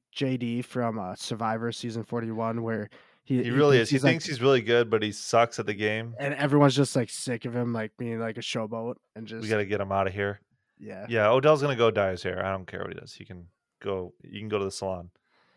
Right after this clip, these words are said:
Speaker 1: Uh, what,
Speaker 2: Uh,
Speaker 1: what,
Speaker 2: any
Speaker 1: what, what legit team do you think he's gonna end up on?
Speaker 2: Honestly, my first thought was the Raiders with Henry Ruggs not being on the team anymore.
Speaker 1: Yeah.
Speaker 2: Um,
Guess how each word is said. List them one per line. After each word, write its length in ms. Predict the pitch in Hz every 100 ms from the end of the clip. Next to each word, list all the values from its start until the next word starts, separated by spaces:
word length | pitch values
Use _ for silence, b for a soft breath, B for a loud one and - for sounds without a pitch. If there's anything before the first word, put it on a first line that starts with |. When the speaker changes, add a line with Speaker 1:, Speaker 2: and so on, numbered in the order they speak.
| _ _ _
Speaker 1:
Uh, 180 | 110 117
what, 100 | 117
Speaker 2:
Uh, 220 | 107 104
Speaker 1:
what, 40 | 104
Speaker 2:
any 220 | 120 - -
Speaker 1:
what, 360 | 170 165 -
what 200 | 156 190
legit 320 | 180 139 156
team 240 | - 151 135
do 40 |
you 60 | 117
think 120 | 123
he's 120 | 110
gonna 140 | 113 107
end 140 | 110
up 140 | 98 101
on? 200 | 82 101 _ _ _ _ _ _ _ _ _
Speaker 2:
Honestly, 480 | 127 151 180 - 196 135 107 _ _ _ _ _ _ _ -
my 120 | 117
first 280 | - 147 147
thought 140 | 143
was 140 | 123 101
the 100 | 101
Raiders 420 | 107 104 101 95
with 380 | 98 98 - _
Henry 320 | 117 113 107 101
Ruggs 640 | 101 104 101 98 - - _ _ _ _ _ _ _ _ _ _ _
not 240 | 110 107
being 160 | 101 104
on 60 | 98
the 60 |
team 220 | - 107
anymore. 500 | 104 104 107 107 107 _ _ _ _ _ _ _ _ _ _ _ _ _ _ _ _ _
Speaker 1:
Yeah. 540 | 120 123 120 110 107
Speaker 2:
Um, 180 | 104 98